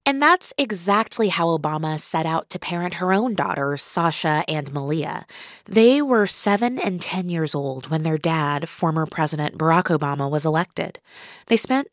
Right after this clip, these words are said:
most of their adolescence at the White House. Sasha and Malia are now in their twenties, navigating early adulthood. They live in Los Angeles. They date.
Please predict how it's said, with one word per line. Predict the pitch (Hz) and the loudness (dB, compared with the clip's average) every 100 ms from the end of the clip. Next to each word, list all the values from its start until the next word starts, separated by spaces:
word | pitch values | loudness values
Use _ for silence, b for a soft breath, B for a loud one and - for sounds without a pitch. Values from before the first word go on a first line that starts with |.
| - | -10
most | 175 196 262 - | 0 2 4 4
of | - - | 2 0
their | 202 | 2
adolescence | 185 175 175 180 - 147 139 - | 2 0 0 2 2 0 -2 -4
at | - | -2
the | - | -2
White | 151 160 | -2 -2
House. | 139 160 - - - b b b b - | -6 -6 -6 -6 -8 b b b b -6
Sasha | - 285 320 | 4 4 6
and | 403 381 | 4 4
Malia | 330 170 151 | 2 2 2
are | 160 | 2
now | 170 160 151 | 0 -2 -2
in | 151 | -2
their | 147 | -4
twenties, | - - 175 165 151 165 - | -8 -4 -2 -2 -6 -6 -4
navigating | 160 160 165 156 156 151 147 - | 0 0 0 0 0 -2 -4 -2
early | 165 170 160 151 | 2 2 2 -4
adulthood. | 147 147 156 - - 156 - B B B | -2 -2 -2 -6 -8 -10 -14 B B B
They | - 226 294 | 2 4 6
live | 359 277 254 | 4 4 4
in | 226 220 | 0 0
Los | 226 262 | 2 2
Angeles. | - 139 - 120 - - - - | 0 -4 -8 -6 -4 -4 -6 -4
They | 196 | -2
date. | 240 - 131 - | 0 -2 -2 -6